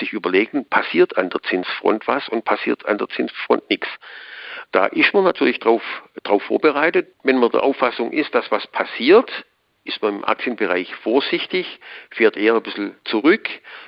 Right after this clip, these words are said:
Sowieso, wenn auch die Bewertungsniveaus wie jetzt gerade etwas hoch sind, ja, da, also die Gefahr der Korrektur, also die Gefahr in Anführungsstrichen der Korrektur,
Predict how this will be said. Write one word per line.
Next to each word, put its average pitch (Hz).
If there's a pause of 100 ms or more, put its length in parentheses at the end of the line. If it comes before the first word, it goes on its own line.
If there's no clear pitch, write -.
Sowieso, 120
wenn 139
auch -
die 107
Bewertungsniveaus 139
wie 107
jetzt 117
gerade 110
etwas -
hoch 92
sind, 247
ja, 131
da, 113 (320)
also 107
die 113
Gefahr 120
der 139
Korrektur, 135 (440)
also -
die 87
Gefahr 95
in 92
Anführungsstrichen 98
der 101
Korrektur, 131